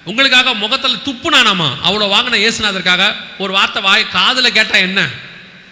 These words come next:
அவன் சொல்லுவான், "பெரிய பரிசுத்தவான் மாதிரி பேசாத, வைடா, நீ யாருன்னு தெரியுமா?" வச்சிருங்க, பிரச்சனை இல்ல. ஆனா ஜெபத்தோட போன் பண்ணுங்க, அவனை ரட்சிப்பதற்கு கர்த்தர் வல்லமை உள்ளவராய் இருக்கிறார்.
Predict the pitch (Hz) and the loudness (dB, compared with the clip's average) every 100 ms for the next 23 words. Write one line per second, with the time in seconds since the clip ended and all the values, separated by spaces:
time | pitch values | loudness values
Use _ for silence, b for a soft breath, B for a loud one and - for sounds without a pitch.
0 | - - - 220 233 247 226 220 247 220 | -20 -20 0 2 4 2 2 0 2 0
1 | 208 233 233 208 226 214 214 208 185 185 | -4 -4 -4 -2 -4 -2 -2 0 0 2
2 | 208 214 202 190 202 202 190 190 180 262 | 4 4 2 2 0 0 -2 0 0 -2
3 | - 226 180 185 185 196 156 127 107 - | -4 -6 -4 -4 -2 -2 -2 -4 -8 -16
4 | - - 208 196 202 233 254 247 196 247 | -20 -6 -2 0 0 2 0 -2 -2 -2
5 | 214 190 165 160 127 - - 151 180 180 | -2 -4 0 0 0 -8 -8 0 2 2
6 | 170 - 220 185 185 180 165 180 165 170 | 0 0 -2 -4 -4 -4 -4 -2 0 -2
7 | 156 143 135 135 123 123 - | -2 -4 -4 -4 -4 -8 -12